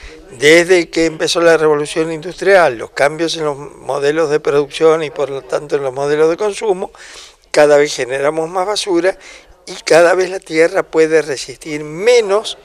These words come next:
hacerse, puede menos hacerse cargo de la basura que generamos. Entonces, muy importante nuestra participación. Por un lado, como compradores,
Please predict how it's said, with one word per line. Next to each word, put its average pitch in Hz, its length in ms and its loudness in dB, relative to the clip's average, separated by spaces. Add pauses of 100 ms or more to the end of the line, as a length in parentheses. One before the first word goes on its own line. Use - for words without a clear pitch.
(800)
hacerse, 165 600 2 (640)
puede 170 240 2
menos 202 400 0
hacerse 160 460 -2
cargo 180 500 2
de 165 100 -4
la 135 80 0
basura 147 480 -2
que 123 140 -10
generamos. 117 720 -8 (540)
Entonces, 131 420 -4
muy 247 340 -6
importante 160 760 -4
nuestra 147 460 -4
participación. 120 920 -8 (400)
Por 143 160 -6
un 165 140 -6
lado, 214 260 2
como 170 220 -6
compradores, 113 920 -6